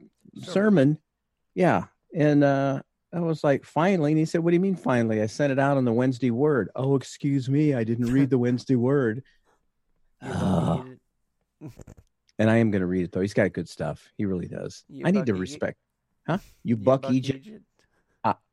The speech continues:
Speaker 2: uh-oh. My, oh, here's a, here's a message. Here's a
Speaker 1: Where?
Speaker 2: message. Uh, my, one of my f-, six computer stre-, screens.
Speaker 1: <laughs>
Speaker 2: One, two, three, four, five. He,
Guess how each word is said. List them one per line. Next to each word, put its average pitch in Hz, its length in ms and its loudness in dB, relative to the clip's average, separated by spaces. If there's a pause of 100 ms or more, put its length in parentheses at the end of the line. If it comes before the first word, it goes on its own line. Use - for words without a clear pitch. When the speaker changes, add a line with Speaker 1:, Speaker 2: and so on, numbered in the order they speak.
(140)
Speaker 2:
uh-oh. 98 440 0
My, 101 280 -4 (340)
oh, 127 220 6
here's 123 320 2
a, 135 160 2
here's 113 280 0
a 127 60 4
message. 120 560 0 (1040)
Here's 95 220 -4
a 110 40 0
Speaker 1:
Where? 107 60 2
Speaker 2:
message. 117 480 -2 (600)
Uh, 104 120 2
my, 101 260 0
one 98 340 0
of 104 80 -2
my 101 160 0
f-, 98 80 -6 (320)
six - 320 -6
computer 101 380 -4
stre-, - 360 -12
screens. 92 380 -12
Speaker 1:
<laughs> - 160 -10
Speaker 2:
One, 95 320 -6
two, 98 240 -10
three, 98 340 -12
four, 101 240 -16
five. 92 300 -10 (560)
He, - 180 -4